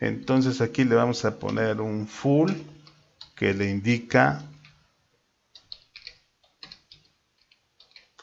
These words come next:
si se va a ejecutar el catch, esto es si se atrapa la excepción.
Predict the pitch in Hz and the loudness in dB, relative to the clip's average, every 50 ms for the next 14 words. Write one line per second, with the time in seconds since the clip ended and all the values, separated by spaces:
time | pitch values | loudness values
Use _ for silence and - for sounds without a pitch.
0 | - - - - - - 117 - - 117 113 117 120 120 117 113 110 - - 117 | -20 -20 -16 -8 -4 -2 -2 2 4 6 8 8 8 8 8 6 4 2 2 2
1 | 107 95 113 107 - 104 - - 123 127 131 131 131 143 135 151 160 - 123 107 | 2 2 0 -2 -2 0 4 6 8 8 8 6 8 8 8 8 8 6 2 -4
2 | - - 113 110 - 107 98 - 104 - - 107 104 - - 107 110 113 - - | -2 -4 -4 -4 -2 -2 -2 -2 -2 0 0 -2 0 2 2 2 2 2 2 0
3 | 127 - - - 147 151 160 185 185 - - | -2 -2 0 2 4 4 4 4 2 -2 -8